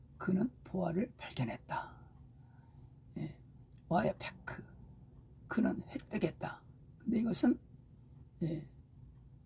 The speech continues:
와, 예, 이제 그리고인데, 그리고, 예, 히브리어에서 그리고는 연속 와우법이라 해서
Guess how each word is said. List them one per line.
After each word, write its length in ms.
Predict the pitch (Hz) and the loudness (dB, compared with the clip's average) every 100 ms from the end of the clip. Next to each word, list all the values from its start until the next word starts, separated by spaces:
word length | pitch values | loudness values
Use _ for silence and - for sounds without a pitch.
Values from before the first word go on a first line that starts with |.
| - | 0
와, 300 | 151 - - - - - - | 0 0 -8 -16 -18 -12 -4
예, 140 | 165 - - - - - - - | -2 -4 -12 -18 -20 -20 -8 0
이제 220 | 175 160 - | 2 2 6
그리고인데, 920 | 196 294 311 254 226 175 156 147 - - - - - - - - - - | 10 12 10 6 6 4 4 0 -2 -8 -18 -18 -18 -18 -18 -18 -18 -4
그리고, 480 | - 226 269 233 190 - 175 | 6 6 6 4 0 0 2
예, 160 | 156 | 2
히브리어에서 920 | 147 - - 339 330 262 147 - 156 - - | 2 0 2 4 6 6 6 4 0 -4 0
그리고는 540 | 165 190 180 190 202 - - - - - | 4 4 4 4 4 0 -10 -10 -12 0
연속 400 | 170 185 - - | 6 6 6 2
와우법이라 600 | 170 180 202 185 151 147 | 4 6 6 2 2 2
해서 400 | 135 135 - 359 | 0 2 4 4